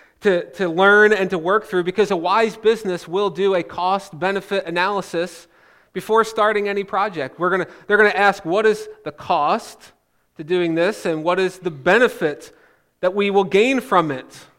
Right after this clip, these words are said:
We don't have to look far in history, in our culture, to look at Bud Light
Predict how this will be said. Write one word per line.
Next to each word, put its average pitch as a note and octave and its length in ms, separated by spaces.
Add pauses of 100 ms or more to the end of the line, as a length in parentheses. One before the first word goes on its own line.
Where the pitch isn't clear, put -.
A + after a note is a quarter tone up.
(1160)
We C3 120
don't D3 160
have D#3+ 160
to D#3+ 80
look E3 240
far F3+ 360
in F3+ 120
history, A#3 640 (100)
in C#3+ 100
our C#3 120
culture, A3+ 480 (1400)
to D3 80
look F#3+ 160
at F3 100
Bud G#3 220
Light G#3+ 340